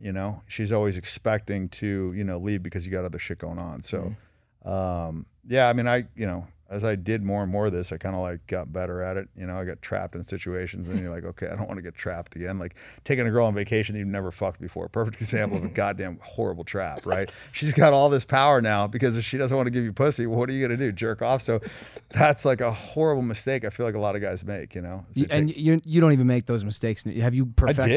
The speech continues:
Speaker 1: did.
Speaker 3: this?
Speaker 1: I, well, I made all those mistakes. You know, I think, like, the one exception would be if you really wanted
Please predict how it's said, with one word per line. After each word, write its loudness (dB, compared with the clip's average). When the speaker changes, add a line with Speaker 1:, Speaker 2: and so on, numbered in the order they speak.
Speaker 1:
did. 0
Speaker 3:
this? 4
Speaker 1:
I, -20
well, 2
I 4
made 4
all 6
those 2
mistakes. -4
You -2
know, 0
I 4
think, -2
like, 2
the 4
one 4
exception 0
would -4
be 0
if -2
you -2
really 2
wanted 0